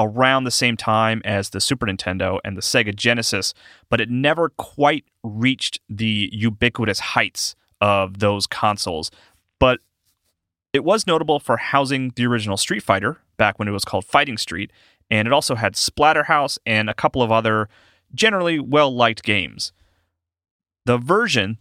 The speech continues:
that was supposed to release later this year, that now has an ambiguous release date, will include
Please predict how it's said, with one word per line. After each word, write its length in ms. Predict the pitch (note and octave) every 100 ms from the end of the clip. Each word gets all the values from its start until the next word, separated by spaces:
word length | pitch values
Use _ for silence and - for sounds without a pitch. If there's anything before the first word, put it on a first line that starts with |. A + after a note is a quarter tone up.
| -
that 120 | A2
was 100 | A2
supposed 360 | A2+ A#2+ A#2+ -
to 80 |
release 380 | G#2 G#2 G#2+ G2+
later 240 | A2 G#2 G2
this 220 | G2 -
year, 380 | D3+ D#3 D#3 _ _ _ _ _ _ _ _ _ _ _
that 200 | G#2+ G#2
now 200 | A2+ A2+
has 420 | A2 G#2+ G2+ G2 -
an 180 | G2+
ambiguous 640 | G2+ G2+ C3 A#2+ G#2+ F#2+ -
release 360 | - G2+ G2+ -
date, 240 | F2 G2 - _ _ -
will 260 | A2+ C3+
include 420 | C3 A#2+ C3 A#2+